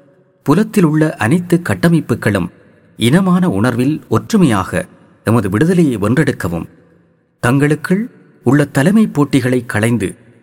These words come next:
எமது மக்களின் மாவீரர்களின் கனவுகளை நனவாக்க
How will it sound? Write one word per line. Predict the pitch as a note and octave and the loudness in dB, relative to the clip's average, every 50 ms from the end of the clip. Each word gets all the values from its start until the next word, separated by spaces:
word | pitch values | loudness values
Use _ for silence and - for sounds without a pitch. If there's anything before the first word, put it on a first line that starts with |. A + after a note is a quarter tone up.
| _ _ _ - | _ _ _ -4
எமது | - A2 A2+ A2+ A2+ | -2 0 0 0 0
மக்களின் | G2+ G2+ G#2 G#2 - - C#3 C#3+ E3+ F#3 A3+ - - - - - - _ - | 0 -2 -4 -4 -2 -2 0 2 2 0 0 -4 -10 -20 -20 -20 -20 _ -4
மாவீரர்களின் | F#2 F#2+ G2 G#2 C#3+ F#3 F3+ B2 C3 C#3+ D#3 - B2+ C3 C3 A#2+ A#2+ | -2 0 0 2 2 2 2 0 0 0 0 0 0 0 0 -2 -2
கனவுகளை | - G#2 G#2+ C#3 D#3+ D#3 C#3+ D3 D3 C#3 A#2 | -4 -2 0 0 0 0 0 0 0 0 0
நனவாக்க | F#2+ F#2+ G2+ A#2+ C3 B2+ G#2+ - - A#2 F2 - | 0 -2 -2 0 0 0 -2 -2 -2 -4 -4 -4